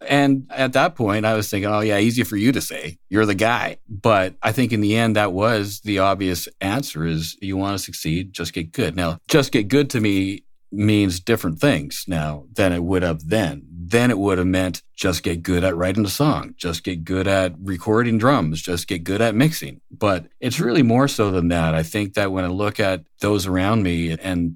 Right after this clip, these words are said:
people who've succeeded or people who haven't in the ways that they might have wanted to,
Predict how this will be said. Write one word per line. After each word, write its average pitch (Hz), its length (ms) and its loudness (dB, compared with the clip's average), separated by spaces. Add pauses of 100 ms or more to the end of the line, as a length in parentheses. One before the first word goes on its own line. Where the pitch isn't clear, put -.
people 95 280 -4
who've 90 180 -2
succeeded 90 600 -2
or 82 440 -2
people 92 260 -8
who 82 120 0
haven't 85 580 -2 (100)
in 92 120 0
the 87 60 2
ways 87 260 0
that 85 100 -6
they 82 100 -2
might 85 180 2
have 78 120 -2
wanted 95 320 -2
to, 76 280 -8